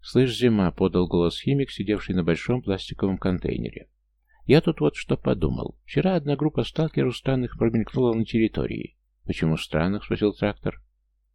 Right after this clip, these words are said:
«Да не знает их никто. Вообще не местные явно», — ответил химик. «Плюс снаряга у них прям супердорогая и крутая».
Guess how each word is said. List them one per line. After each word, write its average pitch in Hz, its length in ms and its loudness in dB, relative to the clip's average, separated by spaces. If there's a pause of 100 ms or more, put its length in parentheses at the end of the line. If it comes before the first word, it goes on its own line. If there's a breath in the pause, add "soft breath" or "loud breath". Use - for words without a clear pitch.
(240)
«Да 90 80 4
не 82 120 4
знает 85 400 0
их - 140 -4
никто. 123 500 -2
Вообще 85 400 2
не 196 100 6
местные 101 460 0
явно», — 101 340 0
ответил 92 300 -4
химик. 95 360 0
«Плюс - 280 -2 (100)
снаряга 120 480 2
у 131 80 2
них 110 180 0
прям 98 260 0
супердорогая 85 800 0
и 90 40 -2
крутая». 67 540 -4